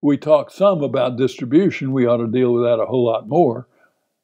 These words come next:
And we don't talk at all about the total load limit of the scale, uh, of the economy. So I think that's a major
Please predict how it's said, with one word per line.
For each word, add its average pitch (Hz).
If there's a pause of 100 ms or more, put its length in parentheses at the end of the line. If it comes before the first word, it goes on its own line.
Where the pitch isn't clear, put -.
(400)
And 170
we 175
don't 170
talk 147
at 131
all 139
about 117
the 131
total 120
load 151
limit 117
of -
the -
scale, 120 (180)
uh, 127 (140)
of 107
the 104
economy. 117 (580)
So 147
I 143
think 160
that's 175 (340)
a 139
major 131